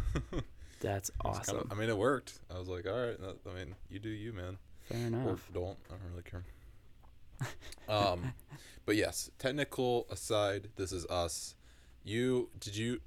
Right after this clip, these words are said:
Speaker 1: did you wanna continue your update, or did you want, 'cause I feel like it's, you want, what
Speaker 2: I
Speaker 1: do you
Speaker 2: think
Speaker 1: want?
Speaker 2: I've updated enough,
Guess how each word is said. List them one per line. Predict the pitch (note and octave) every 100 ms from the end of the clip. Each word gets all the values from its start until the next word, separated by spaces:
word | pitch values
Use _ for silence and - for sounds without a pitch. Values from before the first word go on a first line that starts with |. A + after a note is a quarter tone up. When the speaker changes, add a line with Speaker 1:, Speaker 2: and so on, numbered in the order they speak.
| -
Speaker 1:
did | G#2
you | A2
wanna | A#2 A#2+
continue | - G#2 - B2 C3
your | C3 B2+
update, | B2 C#3 D3
or | G2+ F#2+
did | F#2
you | G2
want, | G2+ F#2+ - -
'cause | - G2 F2 - - G#2+
I |
feel | - A2+
like | G2+ F#2+
it's, | - - - - - - - - - - - - -
you | G2
want, | F#2 -
what | - -
Speaker 2:
I | D#3+
Speaker 1:
do |
you |
Speaker 2:
think | -
Speaker 1:
want? | -
Speaker 2:
I've | C#3+ B2+
updated | A#2 - A2+ A2 G#2
enough, | G#2 G#2 G#2 C#3+ -